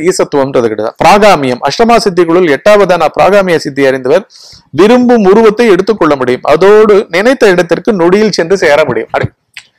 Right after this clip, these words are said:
இன்னொரு உடம்புக்குள்ளேயே போயிடலாம். அதுதான் கூடு விட்டு கூடு பாயதெல்லாம் நிறைய. எங்க வேணா, எந்த கூட்டுல வேணா பாயலாம், எதா வேணா இருக்கலாம். அருணகிரிநாதர் வந்து அவருடைய உடலை வந்து இவங்க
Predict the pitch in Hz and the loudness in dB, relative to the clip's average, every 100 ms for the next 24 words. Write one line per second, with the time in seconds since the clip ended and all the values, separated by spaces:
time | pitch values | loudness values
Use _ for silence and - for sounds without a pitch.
0 | _ _ - 165 208 165 165 208 208 214 | _ _ -10 0 2 4 2 2 0 0
1 | 208 208 190 170 - _ _ _ _ _ | 0 0 -2 -2 -8 _ _ _ _ _
2 | _ _ _ _ - 190 214 226 240 233 | _ _ _ _ -2 2 2 0 0 -2
3 | 226 208 214 214 208 208 208 226 240 - | 0 -4 -2 0 2 2 2 0 -2 -4
4 | _ 147 151 190 226 226 147 139 165 202 | _ -4 0 0 0 -4 -8 -10 -2 0
5 | 202 220 160 151 196 196 208 208 202 202 | 2 0 -4 -2 -4 -2 -2 -2 -2 -2
6 | 220 190 101 143 147 190 190 185 180 202 | -4 -6 -6 -4 0 2 2 2 0 -2
7 | 190 - - _ _ _ _ - 175 196 | -4 -6 -14 _ _ _ _ -4 -2 0
8 | 190 175 165 151 156 151 180 196 - _ | 0 -2 0 0 0 -2 -2 -2 -4 _
9 | _ 156 165 151 147 160 190 165 156 175 | _ -2 2 2 2 2 2 2 0 -2
10 | 160 | 0